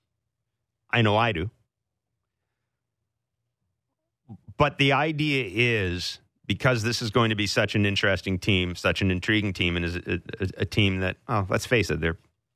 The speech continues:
a lot of people in the industry think this team is going to the World Series. Wanna create a, we wanna create a space, Kevin and myself wanna create a space for people to talk about the Blue Jays. Um,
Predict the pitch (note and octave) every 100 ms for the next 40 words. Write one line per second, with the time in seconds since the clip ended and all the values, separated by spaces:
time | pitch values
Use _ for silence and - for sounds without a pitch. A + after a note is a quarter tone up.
0 | _ - E2+ - G#2+ G2 F2 F#2+ F#2+ -
1 | E2 E2 - - E2+ - F2 G2+ E2+ E2
2 | F2+ E2 D#2+ E2+ E2 E2 G#2+ F#2 D#2 -
3 | - _ A2+ B2 D3 D3+ C3 A2 G#2 -
4 | B2 C#3 C3+ A#2+ B2 G#2+ F#2 - E2 D#2
5 | - - A2+ G2 F#2+ F#2 - F2+ D#2 F2
6 | E2+ - E2+ D#2+ - F#2 D2+ - - _
7 | - A2 G2+ G2 D#2+ - F#2 C2+ - _
8 | _ - F2 D#2 - E2 C#2+ C2 A#1 -
9 | _ _ _ _ _ _ _ _ - -
10 | D2 - -